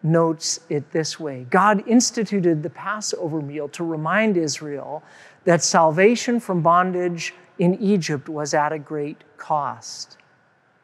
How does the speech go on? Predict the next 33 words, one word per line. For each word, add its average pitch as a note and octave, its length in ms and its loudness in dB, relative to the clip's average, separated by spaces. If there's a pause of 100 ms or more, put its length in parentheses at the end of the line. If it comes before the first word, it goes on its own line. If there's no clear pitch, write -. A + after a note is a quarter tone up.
(260)
See, - 240 4
in D#3 100 4
Passover, D#3+ 600 -2
there D#3 180 -2
was D3 200 -4
a D3+ 40 2
lamb E3+ 420 0
that E3 140 -6
was D3+ 200 -6
slain D3+ 640 -6
and D#3 220 -8
eaten C#3+ 580 -4 (380)
on D#3 160 4
the D#3 60 2
Passover D#3 600 -2
night, D#3+ 420 0
and D#3+ 140 -4
the D#3 60 -2
blood F3+ 340 6
of A3 120 4
that E3 260 0
lamb D3+ 260 -6
was D#3 160 -6
applied G3+ 640 2 (280)
to G3+ 100 6
the E3+ 140 8
doorposts G3 920 2
of D#3 200 -2
homes G#3+ 600 0
of D3 200 -2
the D#3 80 -2
covenant F#3+ 520 -2
people, C#3 480 -6